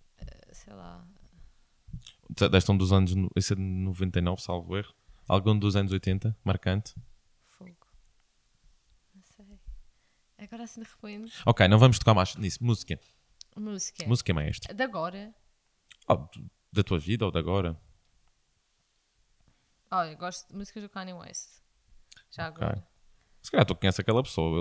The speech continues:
Speaker 2: ele meteu a dica do Kanye West, se calhar.
Speaker 1: Não sei, não
Speaker 2: Pois vai,
Speaker 1: agora
Speaker 2: depois eu
Speaker 1: não
Speaker 2: mostro.
Speaker 1: estou a ver quem
Speaker 2: Depois eu
Speaker 1: é.
Speaker 2: mostro.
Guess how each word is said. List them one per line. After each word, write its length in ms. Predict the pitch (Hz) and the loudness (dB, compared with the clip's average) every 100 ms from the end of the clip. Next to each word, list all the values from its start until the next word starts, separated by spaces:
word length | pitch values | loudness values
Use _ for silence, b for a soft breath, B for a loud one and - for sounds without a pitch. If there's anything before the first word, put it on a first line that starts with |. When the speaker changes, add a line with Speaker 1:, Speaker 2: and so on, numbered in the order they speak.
| 87 | -2
Speaker 2:
ele 100 | 87 | -4
meteu 200 | 90 90 | -2 -2
a 60 | |
dica 240 | 85 85 82 | 0 -4 -4
do 100 | 82 | -4
Kanye 300 | - 82 85 | -4 -4 -4
West, 380 | 80 - - | -4 -6 -6
se 60 | - | -14
calhar. 360 | - 85 90 - | -10 -6 -6 -6
Speaker 1:
Não 140 | 254 | -8
sei, 480 | 254 - 269 262 247 | -10 -12 -12 -10 -10
não 120 | 226 | -6
Speaker 2:
Pois 100 | 220 143 | -2 6
vai, 100 | 98 | 6
Speaker 1:
agora 60 | 220 | 8
Speaker 2:
depois 160 | 233 | 6
eu 80 | - | 6
Speaker 1:
não 80 | 190 | 4
Speaker 2:
mostro. 160 | - 262 | 2 0
Speaker 1:
estou 80 | |
a 80 | 247 | -2
ver 40 | 240 | -8
quem 60 | - | 2
Speaker 2:
Depois 160 | 120 | 4
eu 60 | 101 | 6
Speaker 1:
é. 40 | |
Speaker 2:
mostro. 260 | 87 82 | 2 -2